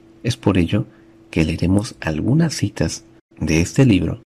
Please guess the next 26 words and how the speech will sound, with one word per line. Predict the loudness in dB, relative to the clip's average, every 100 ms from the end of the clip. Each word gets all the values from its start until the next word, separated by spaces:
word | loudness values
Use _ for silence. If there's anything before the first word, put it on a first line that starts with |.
| _ -4
para | -4 0
comprender | -2 -2 -2 2 2 2 -2 _ 0
con | 4
un | 6
poco | 4 2 4
de | 4
mayor | 2 0 2
profundidad | 0 0 -2 -2 -2 0 0 -2 _ _ -6
el | -6 -4
pasaje | -6 -2 -4 -2 -2 -2 -6
de | -4 -2 -2 -4 -10
Génesis | -8 -6 -4 -4 0
seis. | 2 2 0 -12 _ _ _ _ _ _ _ _ _ _ _ _ _ -20 -18 -6
Dice | 4 4 6 2 2
el | 0 2 6
libro | 8 8
de | 4
Enoch, | 0 -4 -8 -12 -20 -20 -20 -6
capítulo | -4 -2 2 2 2
seis, | 0 -2 -2 -8 -18 -20 -20 -16 -6
versos | -2 -2 -4 -6
uno | -2 4
y | 4
dos: | 2 -6 -16 _ -20 -20 -20 -20 -20 -20 -20 -20 -20 -6
"Así | -4 2 2
sucedió | 0 4 4 4 0 -2